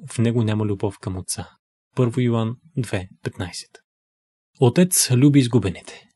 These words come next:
Християнинът, който се е смесил, или служението, което се е смесило, не е способно да познава или участва в любовта към неспасените. Любовта на Отец към изгубените не е в тях. Смесилият се християнин показва липса на почет към самия кръст на Христос, защото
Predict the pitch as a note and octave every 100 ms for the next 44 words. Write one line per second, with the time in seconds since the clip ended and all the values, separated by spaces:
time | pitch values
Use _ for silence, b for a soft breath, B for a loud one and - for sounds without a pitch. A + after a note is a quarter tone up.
0 | _ - A#2+ - C#3+ C#3+ C#3 C#3 - A#2+
1 | A#2+ - A#2 - A2+ - A#2 B2+ - -
2 | B2+ G#2+ G#2 - A2+ A#2 B2 G2+ A#2 C3+
3 | B2 B2+ C3 - C#3 - C3+ C3+ - _
4 | _ _ - D3+ D3 C#3+ - C#3 B2+ A#2
5 | A#2+ G2+ A#2+ A#2 C#3+ B2+ A#2 B2 - -
6 | A2+ A#2 A2 A2 - B2 G2+ G2+ - -
7 | - E2+ E2 - _ _ _ _ _ _
8 | _ B2 A#2+ - C#3+ C3+ - B2+ - A#2
9 | G2+ C3+ B2+ B2 A#2 A2 A2 A2+ - A2+
10 | - _ _ _ - - D3 C#3+ B2+ B2
11 | - A2+ A#2 - B2 B2 A2 A#2 - A#2+
12 | - A2 A#2+ B2 G#2+ - A#2+ A#2+ - G#2+
13 | - G#2+ B2 B2 B2 A2 - G#2+ - -
14 | A#2 A2 A2 C#3 C3+ C#3